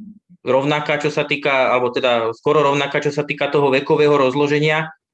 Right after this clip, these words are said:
Je, sú nejaké možnosti, ako, ako minimalizovať, e, rizika vzniku alebo rozvoju tromboembolickej choroby?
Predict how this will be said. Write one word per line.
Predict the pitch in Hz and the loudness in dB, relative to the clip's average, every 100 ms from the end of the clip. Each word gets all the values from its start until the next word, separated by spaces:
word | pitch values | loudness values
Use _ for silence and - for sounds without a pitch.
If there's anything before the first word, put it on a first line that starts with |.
| - | -2
Je, | 160 185 185 | 2 2 0
sú | - 202 | 0 2
nejaké | 185 190 | 2 2
možnosti, | 165 143 190 208 - | 2 2 2 0 0
ako, | 170 147 151 139 | -2 0 0 0
ako | 127 147 131 | 0 0 0
minimalizovať, | 139 147 143 147 165 147 143 | 2 2 0 0 2 2 0
e, | 135 139 139 | -2 0 -2
rizika | 143 156 147 | -4 -2 -2
vzniku | 147 143 156 151 - _ _ | -2 -2 -2 -2 -6 _ _
alebo | 120 131 135 | -2 2 2
rozvoju | 147 147 151 147 | 2 2 2 4
tromboembolickej | 143 147 151 147 147 147 160 160 | 2 2 2 2 -2 -2 -4 0
choroby? | 170 160 113 | 0 0 -4